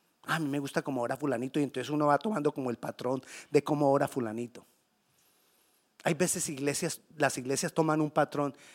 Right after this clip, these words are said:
de, de oración y todos oran igualito. Mi patrón de oración tiene que ser la palabra. Mi patrón de oración tiene que ser Jesucristo mismo, mi modelo. Entonces yo necesito aprender a orar conforme a la palabra.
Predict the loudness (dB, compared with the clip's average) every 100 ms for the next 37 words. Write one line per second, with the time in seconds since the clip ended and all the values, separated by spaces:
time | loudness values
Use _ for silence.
0 | -6 0 2 4 2 2 0 0 0 2
1 | 2 2 0 0 -2 -2 -4 -6 -8 -16
2 | -18 _ _ _ _ _ _ _ _ _
3 | _ _ _ _ _ _ _ _ -4 -2
4 | 0 -2 0 2 2 2 2 0 0 0
5 | 0 -2 -10 -20 _ _ _ _ _ _
6 | _ _ _ -20 _ -4 -2 -2 -4 -4
7 | -6 -8 _ _ _ _ -10 -8 -6 -4
8 | -6 -8 -14 _ _ _ _ _ -20 -20
9 | -4 0 2 0 2 0 2 2 2 0
10 | 2 2 0 0 0 0 -4 -2 0 0
11 | -2 0 2 2 2 0 -2 0 0 0
12 | 0 -4 -4 -10 _ _ _ _ _ _
13 | _ _ _ -6 0 6 6 6 6 8
14 | 6 4 2 4 4 6 4 6 8 10
15 | 10 6 2 2 2 2 2 4 6 6
16 | 4